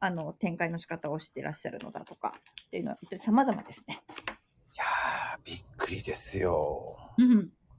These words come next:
Speaker 2: だって、それでほら、この間、ね、昨日、あ、前回か。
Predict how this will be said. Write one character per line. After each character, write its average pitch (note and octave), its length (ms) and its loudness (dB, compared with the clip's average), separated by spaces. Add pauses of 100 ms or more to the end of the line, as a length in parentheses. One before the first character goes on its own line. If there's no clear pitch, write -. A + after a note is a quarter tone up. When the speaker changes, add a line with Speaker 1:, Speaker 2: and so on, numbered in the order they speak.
(360)
Speaker 2:
だ F#2+ 100 4
っ - 40 -20
て、 F#2 440 8
そ - 180 2
れ F3+ 80 6
で E3+ 120 6
ほ C3+ 120 8
ら、 D#2+ 140 10
こ - 160 4
の A#2 60 12
間、 A2 140 12 (540)
ね、 C3 280 8
昨 D3 100 2
日、 C3 180 10
あ、 G#2+ 240 6
前 A#2 160 8
回 F2+ 180 6
か。 - 240 -4